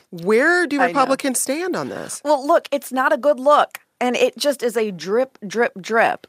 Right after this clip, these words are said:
Speaker 2: Um, I mean, every single day it feels like there are new allegations and new stories that are coming out. Um, and Republicans need the votes. <laughs>
Speaker 1: Mm.
Speaker 2: So, you know,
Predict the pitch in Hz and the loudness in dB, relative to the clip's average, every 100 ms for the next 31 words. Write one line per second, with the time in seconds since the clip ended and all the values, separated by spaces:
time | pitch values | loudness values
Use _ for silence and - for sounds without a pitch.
0 | - 196 190 - 196 185 - 233 240 233 | -4 -2 -2 -4 -4 -2 2 2 2 -6
1 | - 214 196 170 185 175 139 151 - 175 | -4 -2 -2 0 2 2 -2 -6 -2 -2
2 | 165 175 160 170 165 - 160 165 185 214 | 0 -2 -2 -2 0 0 -2 -2 -2 -2
3 | 208 202 175 165 165 165 165 - 151 160 | 0 -2 -2 -2 -2 -4 -6 -6 -8 -8
4 | 160 180 185 196 190 - - 170 180 175 | -6 -4 -2 -4 -6 -10 -6 -2 0 0
5 | 175 165 - 160 151 - 151 156 - 160 | -4 -6 -2 0 2 0 -4 -4 -6 -6
6 | 156 147 - 110 - - - - - - | -6 -8 -6 -4 -4 -8 -20 -20 -20 -4
7 | 220 214 208 214 - 208 214 - 220 262 | 2 4 4 2 -2 0 0 2 0 0
8 | 277 254 254 208 196 247 294 277 349 - | -2 -2 -2 -4 -4 -2 2 2 2 0
9 | - - - - - - 160 147 - - | -12 -10 -12 -12 -16 -14 -10 -4 -4 -4
10 | - - 605 _ 587 571 427 254 254 247 | 0 2 2 _ -14 -8 -6 -2 2 4